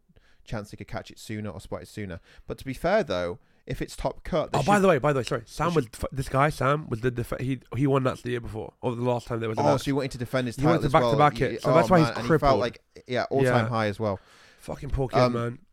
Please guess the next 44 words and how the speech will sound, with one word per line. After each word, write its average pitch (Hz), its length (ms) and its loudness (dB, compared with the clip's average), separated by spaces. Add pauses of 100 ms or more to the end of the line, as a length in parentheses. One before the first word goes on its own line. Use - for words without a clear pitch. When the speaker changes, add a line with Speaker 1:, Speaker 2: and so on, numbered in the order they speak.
(1300)
Speaker 1:
there 156 100 -4
Speaker 2:
You 196 100 6
Speaker 1:
should 185 60 6
Speaker 2:
get 285 120 12
Speaker 1:
have - 100 10
Speaker 2:
it, 202 40 2
Speaker 1:
been, - 0 -
Speaker 2:
though. 135 60 6
Speaker 1:
there - 40 8
Speaker 2:
You 143 60 6
Speaker 1:
should 202 60 6
have 240 60 4
Speaker 2:
get 226 80 8
Speaker 1:
been 165 60 6
Speaker 2:
how 185 80 8
Speaker 1:
a - 40 6
judge 151 120 2
in 131 80 -2
every 117 140 -4
table. 131 240 0
Speaker 2:
you 190 80 2
get 156 200 4
it, 107 80 -8
though, 113 240 -4
right? - 180 -6
How 120 160 0
Speaker 1:
I 185 120 4
get, - 220 -4
I 151 100 4
get, - 220 -4
I 120 80 2
get - 60 -4
Speaker 2:
No, 247 80 10
Speaker 1:
how 269 40 10
Speaker 2:
there 226 120 4
Speaker 1:
he 214 60 4
Speaker 2:
was 240 120 2
a 247 40 0
judge, 180 300 2
but 160 100 -4
the 160 60 -6
judge 165 140 -4
missed 175 260 -6
it. 123 180 -2